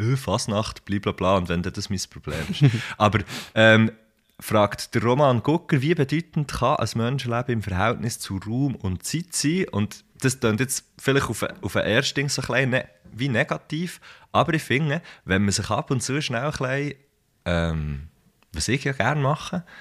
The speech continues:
Speaker 1: äh, sich se-, selber ein bisschen ernst nimmt, ein bisschen zu ernst nimmt, so ein bisschen in eine, eine kleine negative Spirale reinkommt oder so,
Speaker 2: Mhm.
Speaker 1: dass man sich schnell überlegt, hey, warte schnell,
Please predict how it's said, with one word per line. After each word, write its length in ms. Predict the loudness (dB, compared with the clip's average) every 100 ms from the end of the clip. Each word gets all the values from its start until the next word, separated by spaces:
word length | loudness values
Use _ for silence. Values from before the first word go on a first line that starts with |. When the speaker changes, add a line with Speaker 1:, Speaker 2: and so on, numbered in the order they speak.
| -12 -2
Speaker 1:
äh, 260 | 2 2
sich 180 | 0 -4
se-, 240 | -4 -4 -4
selber 300 | -2 0 0
ein 40 |
bisschen 140 | -2 0
ernst 440 | 0 2 0 -2
nimmt, 200 | -2 -4 -2
ein 40 |
bisschen 180 | -2 -2
zu 80 | -2
ernst 280 | -2 -2 -4
nimmt, 140 | -4
so 100 | -4
ein 40 | -2
bisschen 160 | 0
in 80 | 0
eine, 80 | -2 -6 -12 -12
eine 80 | -4 0 2 2
kleine 20 | 2
negative 560 | 2 0 -4 -4 -4 -4
Spirale 520 | -2 -2 0 0 0
reinkommt 520 | 0 -2 -2 -4 -4
oder 120 | -6
so, 180 | -6 -2 0
Speaker 2:
Mhm. 260 | 2 0 0
Speaker 1:
dass 40 | 2
man 100 | 2
sich 200 | 2 0
schnell 280 | 0 2
überlegt, 420 | 2 0 0 0 -2
hey, 160 | -2
warte 220 | -2 -4 -4
schnell, 320 | -2 -2